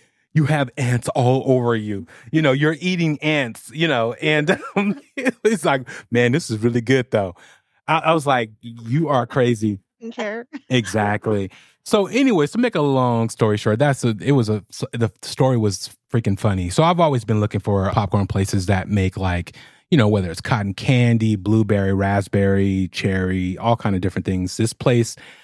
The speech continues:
Speaker 1: that I found, and actually I found them on, it was like a Steve Harvey podcast or something like that. And, you know, I hit 'em up. They're actually based out of Atlanta. And I'm like, "Hey, man, send me some popcorn and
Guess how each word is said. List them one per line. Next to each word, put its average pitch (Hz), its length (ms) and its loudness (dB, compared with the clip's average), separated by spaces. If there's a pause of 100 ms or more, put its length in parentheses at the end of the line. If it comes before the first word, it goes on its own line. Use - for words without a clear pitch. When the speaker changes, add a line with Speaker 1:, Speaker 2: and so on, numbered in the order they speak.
(220)
Speaker 1:
that 117 120 4
I 107 120 4
found, 117 540 2
and 104 60 2
actually 110 280 2
I 95 40 0
found 110 300 2
them 113 220 4
on, 95 160 2
it 95 120 -2
was 110 120 -2
like 104 140 -2
a 85 80 -4
Steve 110 320 -4
Harvey 95 280 -4
podcast 90 800 -8
or 92 60 -10
something 82 260 -12
like 90 140 -10
that. 90 260 -12 (580)
And, 131 380 2
you 170 80 4
know, 127 100 2
I 120 60 0
hit 147 140 2
'em 139 120 0
up. 147 220 0
They're 110 220 0
actually 131 280 0
based 120 300 -2
out 107 120 0
of 101 80 -2
Atlanta. 98 560 -2 (560)
And 120 280 2
I'm 117 60 0
like, 131 160 0
"Hey, 190 200 0
man, 127 220 2
send 151 160 -2
me 151 60 0
some 135 160 -6
popcorn 135 760 0
and 101 360 0